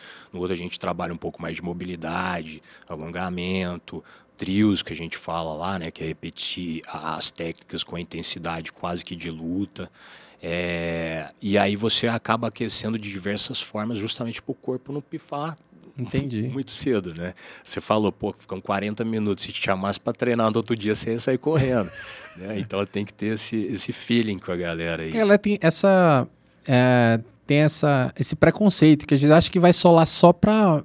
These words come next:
Speaker 2: só pra efetivar a técnica, e não é só isso, né? É,
Speaker 1: Não.
Speaker 2: é como você falou, tem gente que vai pra perder peso, tem gente que vai pra desestressar, tem gente que vai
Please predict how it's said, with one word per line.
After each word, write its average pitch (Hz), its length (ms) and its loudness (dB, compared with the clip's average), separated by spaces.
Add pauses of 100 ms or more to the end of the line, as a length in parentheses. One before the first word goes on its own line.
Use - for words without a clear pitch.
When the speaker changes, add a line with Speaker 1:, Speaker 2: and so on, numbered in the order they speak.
Speaker 2:
só - 260 6
pra 175 300 6
efetivar 156 460 6
a 151 40 8
técnica, 160 480 4
e 156 40 6
não 165 180 8
é 247 60 8
só 233 240 6
isso, 160 320 6
né? 135 260 4
É, 139 240 4
Speaker 1:
Não. 90 320 0
Speaker 2:
é - 60 -8
como 151 100 4
você 156 140 6
falou, 175 240 8
tem 160 120 4
gente 180 200 4
que - 40 -18
vai 226 100 4
pra 220 80 -2
perder 208 280 8
peso, 185 480 6
tem 160 140 2
gente 165 140 4
que - 40 -8
vai 165 100 2
pra 160 80 -2
desestressar, 156 840 2
tem 143 160 0
gente 143 180 2
que 151 120 6
vai 143 240 6